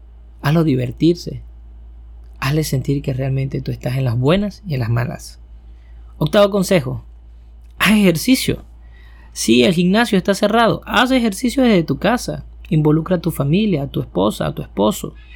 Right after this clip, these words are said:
a tus chamos. Busca un buen video de una rutina de calistenia, de CrossFit, no sé, mm, hasta Zumba, no sé, haz algo.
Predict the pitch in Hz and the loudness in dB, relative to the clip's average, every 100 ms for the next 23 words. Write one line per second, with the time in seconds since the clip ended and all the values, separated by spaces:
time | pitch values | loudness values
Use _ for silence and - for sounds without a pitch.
0 | - - - 143 139 - 208 160 131 - | -20 -10 -4 -2 -2 0 0 -2 -4 -12
1 | - - - - - - - 165 165 170 | -20 -20 -20 -20 -20 -10 0 0 2 0
2 | 160 160 160 151 135 147 156 156 - - | 2 0 2 4 4 2 0 -2 -6 -20
3 | - 135 127 127 127 151 143 135 135 135 | -8 0 0 2 2 2 2 0 0 0
4 | 131 131 - 170 170 147 139 131 - - | -2 -4 -2 0 2 2 0 -2 -8 -16
5 | - - - - - - - 131 120 139 | -20 -20 -20 -20 -20 -20 -6 -2 0 2
6 | 156 - 131 131 120 - 151 160 135 - | 0 0 -2 0 -4 -2 0 2 0 -4
7 | - - - - 127 123 110 - - - | -14 -20 -14 -4 0 0 0 -4 -8 -6
8 | - - 240 285 135 147 165 220 240 - | -2 2 2 2 2 -2 -2 0 0 -2
9 | - - 302 233 - - | -6 0 0 0 -4 -8